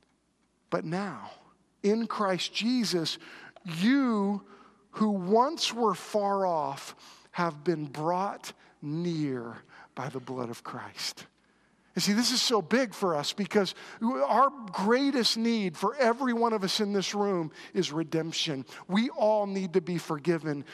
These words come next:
We need forgiveness more than we need the next breath that we take. And I want you to recognize that, that, that this message of Jesus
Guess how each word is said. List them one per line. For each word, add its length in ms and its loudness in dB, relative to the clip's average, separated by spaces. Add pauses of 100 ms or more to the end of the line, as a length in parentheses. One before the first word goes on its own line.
(140)
We 220 4
need 260 0
forgiveness 680 2
more 320 4
than 180 -2
we 160 0
need 260 0
the 80 2
next 400 0
breath 380 0
that 160 -2
we 140 -4
take. 480 -8 (240)
And 80 4
I 60 6
want 220 0
you 60 0
to 60 2
recognize 760 -4
that, 300 0 (180)
that, 360 2
that 180 4
this 200 2
message 480 2
of 120 0
Jesus 560 0